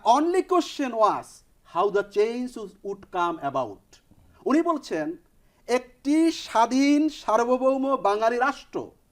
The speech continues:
অবশ্যই প্রতিষ্ঠিত হতো,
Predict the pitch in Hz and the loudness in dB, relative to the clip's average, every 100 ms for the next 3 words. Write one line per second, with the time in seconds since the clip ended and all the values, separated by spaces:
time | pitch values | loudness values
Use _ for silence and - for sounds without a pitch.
0 | _ _ _ _ _ _ _ 226 269 320 | _ _ _ _ _ _ _ -2 2 2
1 | - - 330 359 359 302 269 254 - 247 | 0 0 4 6 4 2 -6 -8 -8 -6
2 | 190 - | -6 -6